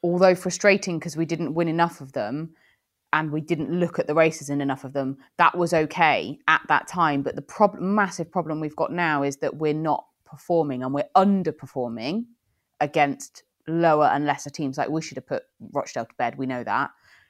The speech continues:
We should have put the last three games to bed, four games to bed, definitely. And I, I think we're, we're not looking, now I'm gonna say looking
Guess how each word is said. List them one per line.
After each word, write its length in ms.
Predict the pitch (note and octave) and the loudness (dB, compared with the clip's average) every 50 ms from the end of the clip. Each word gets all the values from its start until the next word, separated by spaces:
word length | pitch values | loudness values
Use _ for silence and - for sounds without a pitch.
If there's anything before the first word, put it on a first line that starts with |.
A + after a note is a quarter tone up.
| _ _ _ _ | _ _ _ _
We 120 | D#3 D#3 D#3+ | -6 -6 -4
should 200 | - - E3+ E3 | -2 -2 -2 -2
have 140 | D#3 - | -2 -2
put 200 | - - E3 - | 2 0 0 2
the 80 | - D#3 | 4 6
last 280 | D#3 B3 B3 - - - | 6 6 6 6 2 -6
three 140 | - D#3 | -4 -4
games 320 | C#3 - C#3+ C#3 C3+ C3+ - | 0 0 0 0 0 -4 -6
to 80 | - D3+ | -10 -2
bed, 220 | - C#3 C3 B2+ | 0 0 0 0
four 220 | - - E3 D3+ - | -2 -4 -4 -2 0
games 260 | - C#3 C#3 C#3 C#3 | 0 0 -2 -2 -6
to 80 | - - | -6 -4
bed, 260 | C3+ C3 C3 C3 - | -2 -2 -2 -2 0
definitely. 680 | - D3+ - - - - A2+ G2+ - - - F2+ - - _ _ - - _ _ _ _ _ - | 0 0 0 0 -14 -14 -14 -14 -10 -8 -8 -8 -8 -10 _ _ -20 -20 _ _ _ _ _ 0
And 220 | F3 F3+ F3 - - _ _ _ _ | 2 2 2 -4 -6 _ _ _ _
I, 220 | D#3 D3+ - C#3+ - - | 2 4 4 2 0 2
I 140 | A2+ D3+ F3 | 2 2 2
think 380 | E3+ - F#3 F3 E3 - - _ _ _ _ _ _ _ _ _ _ _ _ _ | 2 0 -2 -2 -2 -6 -12 _ _ _ _ _ _ _ _ _ _ _ _ _
we're, 540 | G3 F3 D#3 E3+ F#3 F3 E3+ E3 E3 D#3+ - - - _ _ _ _ _ _ _ _ _ _ _ _ | -8 -2 2 2 4 6 6 6 6 6 2 2 -6 _ _ _ _ _ _ _ _ _ _ _ _
we're 240 | E3 E3+ E3+ E3 E3 | -4 0 0 2 2
not 600 | E3+ F3+ F#3 F#3+ F#3+ F#3 E3+ - - - - - _ _ | 0 0 0 0 2 4 2 2 0 -4 -18 -20 _ _
looking, 680 | - F#3+ F#3+ F#3+ G#3 A3 A3 - - - B2 - - F3 | -4 -2 0 4 2 2 2 0 -10 -8 -6 -6 -4 -2
now 160 | F3 D#3 D#3 | 0 2 4
I'm 120 | E3 E3 F3 | 4 4 2
gonna 160 | F#3 F3+ F3+ | 0 -2 -2
say 180 | F3+ F#3+ E3 | 0 0 0
looking 680 | F3 F3 F3+ F#3 F3+ F3+ - - D#3+ D3+ D3+ D3+ D3+ D3 | 0 0 -2 -2 -4 -4 -6 -6 -6 -4 -4 -6 -8 -10